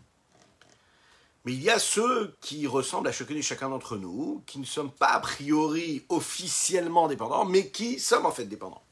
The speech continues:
Et on s'en rend même pas compte. En fait, c'est dans la vie de tous les jours. On est dans cette forme de dépendance. En fait, en réalité, à chaque fois qu'on n'arrive pas à s'arrêter de faire quelque chose, à chaque fois qu'on n'est pas capable de maîtriser des pulsions,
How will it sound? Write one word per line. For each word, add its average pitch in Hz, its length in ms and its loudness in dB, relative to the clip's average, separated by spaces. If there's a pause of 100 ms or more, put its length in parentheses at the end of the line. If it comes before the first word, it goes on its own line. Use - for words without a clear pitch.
(480)
Et 135 60 -4
on 147 60 -2
s'en 151 120 2
rend 139 60 2
même 139 140 0
pas 165 120 0
compte. - 500 -6
En - 60 -20
fait, - 200 -8
c'est 95 100 -12
dans 92 80 -8
la 90 80 -4
vie 113 100 -10
de 117 80 -10
tous 104 120 -12
les 104 80 -6
jours. 170 320 -6 (540)
On 226 120 6
est 156 80 4
dans 143 120 -2
cette 135 160 -8
forme 139 180 -4
de 127 60 0
dépendance. 127 680 -8 (400)
En - 60 -8
fait, 190 160 -2
en 160 40 -2
réalité, 135 340 -2
à - 40 0
chaque - 280 0
fois - 240 -10 (960)
qu'on 160 180 0
n'arrive 147 400 2
pas 160 160 4
à 117 60 0
s'arrêter 120 380 -4
de 92 80 -12
faire 98 140 -12
quelque - 220 -18
chose, - 200 -18 (560)
à - 60 -6
chaque - 180 -2
fois 220 80 2
qu'on 196 100 -2
n'est 156 80 0
pas 160 120 2
capable 147 420 2
de 110 100 -8
maîtriser 135 840 -2 (840)
des - 160 -14
pulsions, 127 560 -10